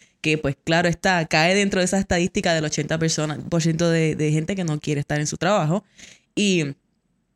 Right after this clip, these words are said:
potencialmente cae en la estadística del Great Resignation, de la cantidad de gente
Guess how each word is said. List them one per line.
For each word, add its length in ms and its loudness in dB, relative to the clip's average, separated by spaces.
potencialmente 760 2
cae 180 2
en 60 2
la 60 0
estadística 600 0
del 160 2
Great 440 2
Resignation, 840 2
de 100 -2
la 120 -2
cantidad 380 -2
de 80 -2
gente 100 0